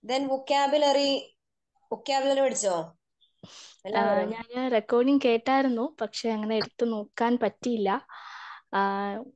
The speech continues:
Speaker 2: ഇല്ല, ഞാൻ revise ചെയ്തിട്ടില്ല. ആ, പണ്ട് പഠിച്ചതൊക്കെ ഓർമ്മയിലുണ്ടെങ്കിലേ ഉള്ളൂ.
Speaker 1: ഉം. അപ്പൊ അത് ചെയ്യണം കേട്ടോ. വൊക്കാബുലറി
Speaker 2: ആ.
Speaker 1: daily നമുക്ക് വീക്ക് വരെ vocabulary ഉള്ളതാണ്. നിങ്ങൾ എ വൺ, എ ടു, ബി one already എന്റെ സ്റ്റുഡൻസിൽ കയറിയിട്ടുണ്ടെങ്കിൽ അവർക്കറിയാം.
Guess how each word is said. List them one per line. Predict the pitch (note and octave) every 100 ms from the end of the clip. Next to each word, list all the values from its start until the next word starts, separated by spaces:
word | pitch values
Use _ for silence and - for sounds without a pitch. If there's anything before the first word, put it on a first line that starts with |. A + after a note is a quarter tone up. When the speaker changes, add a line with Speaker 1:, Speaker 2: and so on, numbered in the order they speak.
| _ _ _ -
Speaker 2:
ഇല്ല, | F#3+ F3
ഞാൻ | G3+ G3 F#3+
revise | G3+ A3 B3+ -
ചെയ്തിട്ടില്ല. | D#4+ C#4 B3 A#3+ A#3+ G#3 G3+ C#4 F4 _ _ -
ആ, | G3 G3+ G#3+ _ -
പണ്ട് | A3 G3+ G#3
പഠിച്ചതൊക്കെ | G#3+ G#3+ - A#3 A3 -
ഓർമ്മയിലുണ്ടെങ്കിലേ | A#3 G#3+ G#3+ A3 A3+ A3 G#3 G#3+ A3 A#3
ഉള്ളൂ. | A3+ A#3 _ _ _ _ _ _ _ _ _ _ _
Speaker 1:
ഉം. | G3
അപ്പൊ | F3 - - - _ C4
അത് | C4+
ചെയ്യണം | C#4+ C#4 D4 D#4+
കേട്ടോ. | A#3 A3+ A3
വൊക്കാബുലറി | G#3+ B3+ B3 B3+ C4+ D4
Speaker 2:
ആ. |
Speaker 1:
daily | C4+ B3 C4
നമുക്ക് | F4+ C#4 D4
വീക്ക് | C4 B3 - D4
വരെ | C4 C#4+
vocabulary | D#4 - C4 B3+ C4 C#4
ഉള്ളതാണ്. | B3 B3+ A#3+ G#3+ C4 A#4 - _
നിങ്ങൾ | A3 A#3
എ | A#3+ A#3+
വൺ, | C4
എ | C4+ C4 C4 D#4
ടു, | F#4 C#4+
ബി | C4
one | C4 C4+ C4
already | - - G3+ A3 B3+
എന്റെ | C#4 B3+ B3
സ്റ്റുഡൻസിൽ | - C#4 B3+ C4 C#4+ C#4
കയറിയിട്ടുണ്ടെങ്കിൽ | C#4 B3 C4 B3+ B3+ C4+
അവർക്കറിയാം. | C#4+ A#3 C4 A#3+ A3 A3+ C4+ G4+